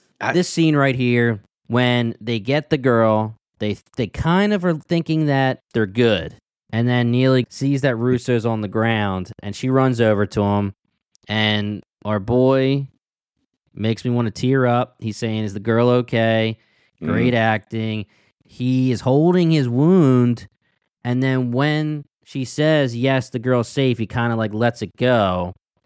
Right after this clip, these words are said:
Speaker 2: And then instead he goes for the "hold my hand" to Neely, and we know she doesn't like touching people, and there's that hesitation, and then they hold hands. And my take was that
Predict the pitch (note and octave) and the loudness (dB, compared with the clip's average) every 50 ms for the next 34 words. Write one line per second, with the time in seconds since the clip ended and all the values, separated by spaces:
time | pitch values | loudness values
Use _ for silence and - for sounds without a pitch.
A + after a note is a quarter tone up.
0 | _ _ _ _ _ _ _ _ A#2 A2+ A2+ A#2 A#2+ A#2 A#2 A2+ G#2+ - - - | _ _ _ _ _ _ _ _ -6 -4 -2 -2 0 0 0 -2 -4 -6 -4 0
1 | C#3+ C#3+ C#3 C3+ B2 A2 B2 A2 G#2+ B2 A#2+ B2 A#2+ A#2 A2+ G#2 - - _ _ | 0 2 2 2 0 -2 -4 -2 0 2 2 4 4 2 0 -2 -6 -12 _ _
2 | _ _ - B2 A#2 A2 G#2 G2+ G2 F2+ - - - - A#2 B2 C3 A#2+ A#2+ A2+ | _ _ -4 -2 0 2 2 0 -2 -4 -6 -12 -8 -2 0 0 2 2 0 0
3 | A2 G#2 G#2+ A#2+ B2+ B2+ A#2+ A#2 A2 G2+ - - G2+ G#2+ A#2+ C3+ D3 C#3+ C#3 B2+ | 0 -2 -2 -2 0 0 0 -2 -2 -4 -6 -6 -4 -2 0 0 2 2 2 2
4 | A#2+ A2 A2 G#2+ A2 G#2+ G#2+ G#2+ G#2+ G#2+ A2 B2+ C#3 C#3 B2 A2 G#2 G2 - - | 2 2 2 0 0 -2 -2 -2 0 0 0 2 2 2 2 2 0 -2 -4 -6
5 | A2 A2+ G#2 G#2+ G#2+ G#2 G2+ F#2+ - - - C3 B2+ - - G#2 - - G2+ F#2+ | -6 -6 -6 -4 -6 -6 -6 -8 -6 -4 -2 -2 -2 -2 -6 -10 -8 -8 -8 -6
6 | F#2 G2 F#2+ F#2 F#2+ F#2+ G2 G2+ G2 F#2+ A2+ A2 G2+ A2 A2+ A2 B2 A#2 - B2+ | -6 -6 -4 -4 -4 -4 -4 -4 -4 -2 -2 -2 0 0 -2 -2 -2 -2 -2 0
7 | G#2+ G#2 F#2 - - A2 G#2+ G#2+ G#2 - _ _ _ _ _ _ _ - G2+ G2+ | 0 0 -2 -4 -4 -4 -4 -4 -6 -8 _ _ _ _ _ _ _ -6 -4 -2
8 | G#2+ G#2 G#2 G#2 G#2 G#2 G#2 G#2 G2+ - - - - A#2 A#2 A#2 G#2+ A#2 A2+ G#2+ | -2 0 0 0 0 0 0 -2 -2 -6 -6 -2 0 2 2 2 2 0 0 0
9 | G#2 G2 F#2+ F#2+ F#2+ F#2 - - _ _ _ _ _ _ _ _ _ _ - G#2 | 0 -2 -2 -4 -6 -8 -10 -14 _ _ _ _ _ _ _ _ _ _ -6 -2
10 | G#2 G#2 G#2 G2+ G2+ G2+ G2+ G2 G2 G2 F#2+ - _ _ _ _ _ _ _ _ | 0 0 0 0 0 0 0 -2 -2 -4 -6 -8 _ _ _ _ _ _ _ _
11 | - - G2+ G2+ A2 B2 C#3+ D#3 E3 D#3+ D#3 D3 C3+ A#2+ - - B2 A2+ A#2 A2 | -14 -10 -6 -2 -2 0 0 0 0 0 0 -2 -4 -4 -6 -6 -6 -4 -4 -4
12 | - A2 A2+ G2+ G2+ A#2 G#2+ G#2+ G#2 G#2 - | -4 -4 -4 -2 0 0 2 2 2 0 -2